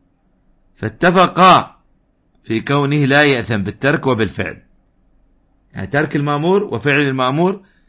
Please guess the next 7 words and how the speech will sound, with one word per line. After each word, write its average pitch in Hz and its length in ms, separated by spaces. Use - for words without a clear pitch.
اتفقا 147 760
في 113 120
كونه 147 340
لا 165 160
يأثم 127 400
بالترك 170 500
وبالفعل. 147 680